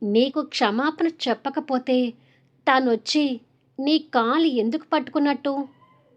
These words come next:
అంటూ క్రాంతిని అడుగుతాడు సూర్య. "ఎందుకు పట్టుకుందో తనకే తెలియాలి," అంటుంది క్రాంతి.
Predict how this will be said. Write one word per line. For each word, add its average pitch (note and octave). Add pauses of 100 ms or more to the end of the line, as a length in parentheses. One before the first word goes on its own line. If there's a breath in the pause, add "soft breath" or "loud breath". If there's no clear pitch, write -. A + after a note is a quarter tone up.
అంటూ C4+
క్రాంతిని C#4
అడుగుతాడు G3+
సూర్య. G3+ (1000)
"ఎందుకు A3
పట్టుకుందో B3 (300)
తనకే A3+
తెలియాలి," A#3 (600)
అంటుంది G3+
క్రాంతి. G3+